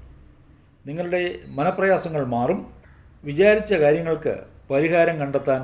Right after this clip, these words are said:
സാധിക്കും. കേസ് വഴക്കുകൾക്ക് നിങ്ങൾ ഒരു പരിഹാരം കണ്ടെത്തും. കടം കുറയ്ക്കാൻ സാധിക്കും. ബിസിനസ് ചെയ്യുന്നവർക്ക് സംഭവിച്ചു പോയ നഷ്ടങ്ങൾ നികത്താൻ കഴിയും.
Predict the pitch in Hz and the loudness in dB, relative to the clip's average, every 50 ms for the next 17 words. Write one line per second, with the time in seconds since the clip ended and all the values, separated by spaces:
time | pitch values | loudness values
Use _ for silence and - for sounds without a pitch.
0 | 123 - 123 123 123 135 131 - - 220 - - - - - - - _ - - | -6 -4 -2 -2 -2 -2 -4 -4 -6 -8 -8 -12 -20 -20 -20 -20 -20 _ -20 -20
1 | - _ - _ _ - 160 196 220 220 220 202 185 170 156 165 - 156 156 151 | -20 _ -20 _ _ -2 0 2 2 2 2 0 0 0 0 -2 0 2 2 2
2 | 151 - 147 139 139 - - - - - - - - 143 139 143 143 147 143 143 | 2 0 -2 -2 -2 -4 -10 -16 -20 -20 -20 -20 -14 -10 -8 -6 -4 -2 0 -2
3 | 139 - - - - - - - - _ _ _ _ _ _ _ - 147 147 156 | -2 -4 -6 -18 -20 -20 -20 -20 -20 _ _ _ _ _ _ _ -6 -4 -2 0
4 | 151 151 151 147 - 143 139 143 143 151 147 151 147 143 143 139 143 143 - 185 | 0 -2 -4 -4 -2 0 0 4 4 4 4 4 2 0 -2 0 0 0 0 0
5 | 202 - - - - - _ _ _ _ _ _ _ _ _ _ _ - - 147 | -2 -2 -4 -14 -20 -20 _ _ _ _ _ _ _ _ _ _ _ -6 -4 0
6 | 165 202 226 208 165 156 147 143 - 147 143 139 - - 131 127 131 131 135 208 | 0 2 0 2 0 0 0 0 -2 -6 -8 -6 -6 -4 -4 -2 -4 -4 -4 -8
7 | 254 277 - - - - _ - _ _ _ _ _ _ _ _ _ _ _ - | -8 -8 -12 -18 -20 -20 _ -20 _ _ _ _ _ _ _ _ _ _ _ -20
8 | _ _ _ - _ - 131 160 170 170 - 233 233 208 - - - 160 156 156 | _ _ _ -20 _ -4 -2 -2 -2 -2 -2 -2 -2 -2 -4 -6 -4 -4 -4 -2
9 | 156 151 147 147 147 - 147 143 139 139 - - - - 143 143 147 156 160 160 | -2 -2 -2 -2 0 0 -2 -2 -2 -4 -6 -8 -4 -4 -4 0 2 2 2 2
10 | 156 160 139 139 139 139 135 131 131 131 127 - - 180 165 156 147 139 127 131 | 0 -2 0 0 0 0 0 -2 -4 -6 -6 -4 -6 -6 -2 -2 -4 -2 -2 -2
11 | 135 135 135 139 135 135 131 127 123 139 175 208 | -4 -2 -2 -2 -2 -2 -4 -4 -2 -2 -4 -6